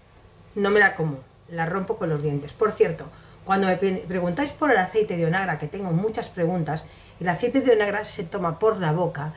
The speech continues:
porque tiene muchísimos componentes para la mujer y también se aplica en la cara.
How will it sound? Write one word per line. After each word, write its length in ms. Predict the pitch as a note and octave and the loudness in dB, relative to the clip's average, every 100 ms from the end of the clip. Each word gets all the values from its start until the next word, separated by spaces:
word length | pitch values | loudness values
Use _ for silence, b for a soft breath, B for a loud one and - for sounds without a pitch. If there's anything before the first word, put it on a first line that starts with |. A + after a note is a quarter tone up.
| B - | B -14
porque 220 | F#3 F3+ | -6 -4
tiene 240 | E3 G3 D#3 | 0 2 2
muchísimos 580 | D#3+ D#3 G#3+ A3 F#3 | 0 -2 -2 0 -2
componentes 600 | D#3+ F#3 E3 F#3 F#3 D#3+ | -2 -4 -2 -2 -2 -4
para 220 | - A3 G3+ | -4 -2 0
la 120 | G3 | 0
mujer 460 | E3+ D#3 F#3+ F#3 B B B | 0 -2 -4 -6 B B B
y 100 | A#3+ | -4
también 420 | A3 A3+ G#3+ A3 A3+ | 0 2 2 2 -2
se 180 | - | -2
aplica 520 | G#3 F#3 G3 E3 F#3 - | 0 0 -2 -2 -6 -6
en 200 | G#3 F#3+ | -6 -2
la 140 | E3 C3+ | -2 -2
cara. 300 | C#3 B2 | -8 -12